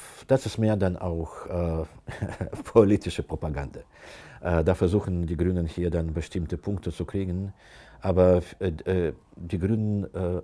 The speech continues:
werden es sehr schwer haben zu erklären, wieso denn, äh, Gastransit über Ukraine, der so viel Ausstoß, C O zwei Ausstoß hat im Vergleich zu Nord Stream zwei,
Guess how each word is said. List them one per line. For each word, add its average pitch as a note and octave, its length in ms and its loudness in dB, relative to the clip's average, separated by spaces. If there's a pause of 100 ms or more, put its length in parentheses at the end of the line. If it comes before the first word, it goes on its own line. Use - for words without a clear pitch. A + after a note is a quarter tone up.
werden G2 440 -2 (300)
es F#2+ 180 -4
sehr F#2+ 240 0
schwer G2+ 360 0
haben F#2+ 300 -2
zu - 140 -4
erklären, F#2 500 -2 (340)
wieso F#2 360 2
denn, F2+ 340 4 (680)
äh, F2 260 2 (720)
Gastransit D#2+ 920 -2 (680)
über E2+ 360 0
Ukraine, F#2 800 -4 (500)
der G#2 220 6
so G2 180 4
viel A2 340 0
Ausstoß, - 1000 -4 (140)
C - 300 -4
O F#2+ 80 -4
zwei G#2 500 -2
Ausstoß - 720 -4
hat B2 260 -2 (380)
im F2+ 100 -2
Vergleich F2+ 360 2
zu F#2 100 -2
Nord F2+ 160 0
Stream E2 240 -4
zwei, G2 360 -2